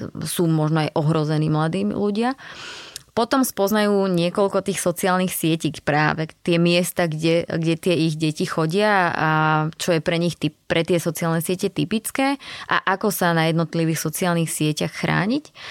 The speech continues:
A potom je tam naozaj takéto prepojenie, e, duševného zdravia a,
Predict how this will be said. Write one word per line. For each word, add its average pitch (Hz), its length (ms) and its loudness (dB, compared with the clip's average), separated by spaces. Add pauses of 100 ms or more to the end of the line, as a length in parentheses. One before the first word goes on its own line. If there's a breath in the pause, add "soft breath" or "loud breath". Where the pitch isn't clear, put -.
(440 loud breath)
A 156 260 2
potom 196 240 0
je 202 80 2
tam 175 160 2
naozaj 170 240 2
takéto 170 240 -2
prepojenie, 160 800 2
e, - 20 -12 (440)
duševného 202 580 0
zdravia 165 640 0 (840 loud breath)
a, 160 180 2